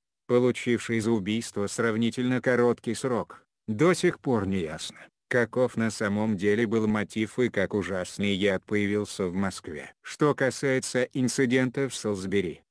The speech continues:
в котором был серьезно отравлен не только Сергей Скрипаль, но и его дочь Юлия, все указывает на то, что преступник принял все меры предосторожности,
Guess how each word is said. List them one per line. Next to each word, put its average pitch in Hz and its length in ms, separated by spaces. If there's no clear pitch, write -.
в - 120
котором 120 420
был 117 160
серьезно 123 640
отравлен 101 560
не 104 120
только 117 340
Сергей 98 440
Скрипаль, 104 640
но 120 300
и 113 100
его 113 180
дочь 107 320
Юлия, 120 460
все 123 220
указывает 110 680
на 107 160
то, 104 320
что 113 320
преступник 120 680
принял 107 440
все - 300
меры 104 380
предосторожности, 95 1300